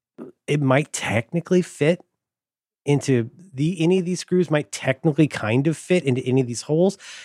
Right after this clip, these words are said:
but the washer needs to go on at this point. And boy, did you notice that they said, "Begin with this thing upside down"? 'Cause, like, you may not think any of that matters until you've created a really chaotic situation.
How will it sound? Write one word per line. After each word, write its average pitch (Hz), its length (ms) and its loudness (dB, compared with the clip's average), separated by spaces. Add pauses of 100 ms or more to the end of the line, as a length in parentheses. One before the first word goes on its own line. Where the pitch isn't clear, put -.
(140)
but 139 160 -2
the 131 100 0
washer 127 480 2
needs 131 220 0
to 143 100 -4
go 120 220 2
on 113 180 2
at 104 200 -4
this - 180 -6
point. 190 460 -2 (240)
And 131 160 0
boy, 175 160 6
did 139 240 -6
you 160 80 -4
notice 160 320 0
that 170 120 -10
they 175 120 0
said, 160 340 -2
"Begin 139 380 0
with 135 180 -2
this 147 160 0
thing 147 240 0
upside 135 480 0
down"? 147 460 0 (400)
'Cause, 190 160 2
like, 202 180 -2
you 196 100 -4
may 320 120 2
not 349 100 0
think 233 240 -6
any 180 220 2
of 156 60 -4
that 135 180 -4
matters 147 560 0 (180)
until 160 320 2
you've 180 400 0
created 143 760 0 (760)
a 151 100 2
really 170 320 0
chaotic 123 540 -2
situation. 123 680 -2